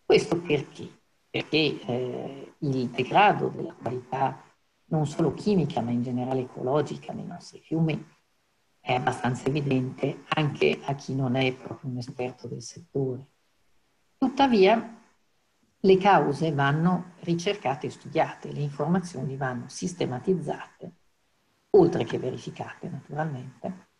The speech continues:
per poter capire che cosa è successo, quali siano state le cause di questo degrado e quali possano essere gli interventi e le strategie più idonee per il recupero. Quindi,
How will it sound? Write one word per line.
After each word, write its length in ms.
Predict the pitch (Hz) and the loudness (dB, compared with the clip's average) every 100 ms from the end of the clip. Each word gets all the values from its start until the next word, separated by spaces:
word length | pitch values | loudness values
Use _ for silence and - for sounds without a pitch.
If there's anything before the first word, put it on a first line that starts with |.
| _ _ _ _ | _ _ _ _
per 220 | - 294 | -2 0
poter 380 | - 214 180 - | 0 2 0 0
capire 500 | - 226 202 170 151 | -2 -2 -4 -8 -8
che 140 | - 196 | -4 -2
cosa 300 | 214 185 135 | 2 2 0
è 20 | |
successo, 800 | - 165 - 180 - - - 190 | -6 -12 -10 -10 -10 -18 -18 0
quali 220 | 202 170 | 2 2
siano 260 | - 160 139 | 0 -4 -4
state 320 | - 139 135 | -4 -6 -6
le 140 | - | -12
cause 480 | - 202 160 151 - | 0 2 2 -2 -10
di 80 | - | -12
questo 300 | - - 165 | -10 -8 -2
degrado 500 | 190 185 135 - 131 | -2 -2 -4 -8 -6
e 100 | 202 | -4
quali 260 | 196 208 170 | 2 2 2
possano 500 | 160 151 - 185 170 | 0 -2 0 2 2
essere 500 | - - 143 147 - | -2 -6 -4 -4 -2
gli 100 | 185 | 0
interventi 760 | 196 190 196 165 135 - - | 2 2 0 0 -4 -6 -4
e 60 | 147 | -2
le 100 | 143 | -2
strategie 640 | - 170 175 180 - 165 | -4 -4 -2 -4 -4 -10
più 180 | 143 190 | -4 0
idonee 500 | 160 147 131 127 143 - | 0 0 -4 -6 -10 -12
per 180 | - | -12
il 180 | - - _ _ _ _ _ | -14 -18 _ _ _ _ _
recupero. 340 | 147 139 - _ _ _ _ _ _ _ _ _ _ _ _ | -6 -6 -12 _ _ _ _ _ _ _ _ _ _ _ _
Quindi, 420 | - 226 165 - | 2 4 4 2